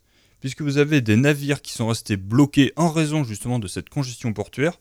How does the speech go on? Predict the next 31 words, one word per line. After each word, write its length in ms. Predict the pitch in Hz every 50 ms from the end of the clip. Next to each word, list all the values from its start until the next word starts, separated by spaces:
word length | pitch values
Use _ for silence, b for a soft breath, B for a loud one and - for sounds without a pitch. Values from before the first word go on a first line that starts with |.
| b b b b b b b b b b b -
pendant 340 | - 143 143 139 135 127 117
plusieurs 440 | 117 - 180 160 147 147 - 104 101
jours, 320 | 117 151 170 175 - -
voire 460 | - 104 107 107 113 143 175 185 - -
pour 160 | - - -
certains 420 | - 120 110 - - 147 160 175 - -
sont 200 | - - 117 107
restés 260 | 110 - - - 117
bloqués 400 | 110 101 101 95 - 165 180 175
pendant 420 | _ _ - 107 104 135 147 147
une 240 | 123 113 123 147 151 - -
dizaine 340 | 110 135 170 165 165 160 151
de 80 | 127 113
jours. 260 | 98 98 92 85 _ _ b b b b b b b b b b b b b b b _ _
Euh, 40 | - - -
mettez-vous 460 | 107 127 123 - 139 127 131 135 135
à 40 | 123
la 100 | 120 117
place, 560 | - - 127 123 120 120 117 - - - 104
euh, 460 | 95 92 90 90 90 90 90 90 90
des 220 | 90 98 101 104
affréteurs 600 | 123 117 - - 117 110 - 127 120 117 107 - b b b b b b b -
et 80 | 165 147
des 200 | 147 139 127 135
armateurs, 560 | 117 110 101 98 92 - 135 135 151 143 - -
c'est 300 | - - 117 107 - 110
une 100 | 107 101
situation 560 | - - 123 - - 113 113 - - 117 104
économique 640 | 98 90 - 98 92 95 104 123 143 147 - - - _ _ _ _ - -
assez 260 | 113 110 - 147 139
désastreuse. 560 | 120 107 98 92 - - - - 85 80